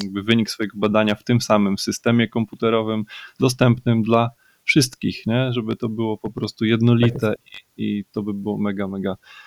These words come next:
e, wygodne. A dużo razy zdarzało mi się wcześniej, kiedy mogłem odczytać płytę, że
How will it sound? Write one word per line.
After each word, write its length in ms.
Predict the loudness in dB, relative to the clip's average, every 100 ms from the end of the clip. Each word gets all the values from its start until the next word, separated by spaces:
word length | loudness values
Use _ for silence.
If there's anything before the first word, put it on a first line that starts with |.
| -20 _
e, 120 | -4
wygodne. 560 | 0 2 4 2 0 -2
A 340 | -2 -2 -2 -2
dużo 340 | 0 2 2
razy 240 | 0 -2 -2
zdarzało 380 | 0 4 4
mi 80 | 2
się 100 | 0
wcześniej, 420 | -2 0 2 0
kiedy 180 | -2 0
mogłem 300 | 2 4 4
odczytać 460 | 2 0 0 0 0
płytę, 340 | -2 0 -2
że 240 | 0 -2